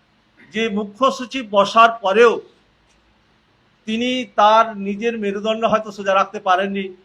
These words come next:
কারণ আমাদের সামনে তিনি উল্লেখ করেছেন যে "আমি মুখ্যমন্ত্রীর সঙ্গে আমি আলোচনা করে আপনাদের বিষয়টা আমরা দেখব।"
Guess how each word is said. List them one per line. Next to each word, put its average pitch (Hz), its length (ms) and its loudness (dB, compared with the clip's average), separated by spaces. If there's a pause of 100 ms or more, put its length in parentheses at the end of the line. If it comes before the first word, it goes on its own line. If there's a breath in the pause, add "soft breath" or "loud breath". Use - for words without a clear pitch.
(520)
কারণ 202 220 2
আমাদের 214 380 2
সামনে 240 360 -2
তিনি 226 200 -10
উল্লেখ 220 240 -8
করেছেন 226 340 -10
যে 233 100 -2
"আমি 202 240 -2
মুখ্যমন্ত্রীর 220 680 -10
সঙ্গে 220 320 -4
আমি 202 200 -4
আলোচনা 190 440 -4
করে 240 180 -8
আপনাদের 180 460 -4
বিষয়টা 196 320 -10
আমরা 185 160 -6
দেখব।" 190 380 -6